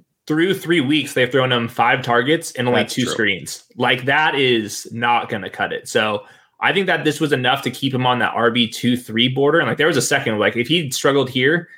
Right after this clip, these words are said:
Speaker 1: like, he was just gonna go straight to the bench. I do think that he's gonna be a borderline top twenty-four option, but if he's not getting the targets, he's gonna be very,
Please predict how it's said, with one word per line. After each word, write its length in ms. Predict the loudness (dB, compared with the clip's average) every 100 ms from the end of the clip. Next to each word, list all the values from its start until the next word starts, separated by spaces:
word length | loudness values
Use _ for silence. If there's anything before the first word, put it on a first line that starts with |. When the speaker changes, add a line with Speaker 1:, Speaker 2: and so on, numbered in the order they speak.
| _ _
Speaker 1:
like, 140 | -2 -2
he 140 | 0
was 80 | 0
just 180 | 2 2
gonna 120 | 2
go 60 | 0
straight 280 | 2 0
to 60 | 0
the 80 | -4
bench. 280 | -2 -2 0
I 120 | 0
do 220 | 2 0
think 160 | 0 0
that 80 | 0
he's 220 | 0 -2
gonna 220 | -2 0
be 440 | 0 0 2 0 -2 _ _
a 80 | -4
borderline 560 | 0 2 2 2 0 -2
top 340 | 0 -2 -2
twenty-four 840 | -6 -4 -4 -2 0 4 4 0 -4 _ _ _ -2
option, 720 | 0 0 0 0 0 -2 -4
but 320 | 0 0 0
if 180 | 0 0
he's 100 | 2
not 180 | 2 0
getting 180 | 0 0
the 60 |
targets, 540 | 2 0 2 0 -2 -8
he's 340 | -2 0 2
gonna 180 | 2 2
be 140 | 2
very, 680 | 0 2 2 2 0 -4